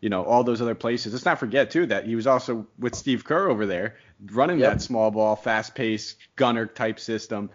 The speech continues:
Speaker 1: Uh, kinda saw how well it worked for them. Uh, so yeah, if you can get, if you can get Draymond at the five,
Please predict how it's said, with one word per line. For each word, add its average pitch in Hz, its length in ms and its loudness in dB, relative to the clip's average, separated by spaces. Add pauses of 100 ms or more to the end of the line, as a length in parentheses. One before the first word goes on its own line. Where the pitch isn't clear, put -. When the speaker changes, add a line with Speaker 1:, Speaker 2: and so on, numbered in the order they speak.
(240)
Speaker 1:
Uh, 110 280 2
kinda 110 280 -2
saw 110 280 0
how 110 160 2
well 110 220 2
it 101 60 0
worked 107 220 -4
for 101 160 -6
them. 143 320 0 (320)
Uh, 104 240 -2
so 113 140 -6
yeah, 123 200 2
if 101 100 -2
you 123 40 -8
can 127 80 -8
get, 127 180 -2
if 120 300 -4
you 139 60 -8
can 131 60 -4
get 117 140 -4
Draymond 117 400 0
at 98 120 -2
the 101 40 -10
five, 104 460 -2